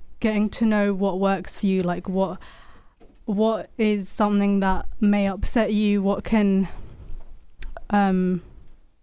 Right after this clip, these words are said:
just, like, things, this relates to, like, food and,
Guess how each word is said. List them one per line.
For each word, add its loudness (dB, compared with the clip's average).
just, -4
like, 0
things, 2
this 2
relates 0
to, 0
like, 0
food 2
and, 2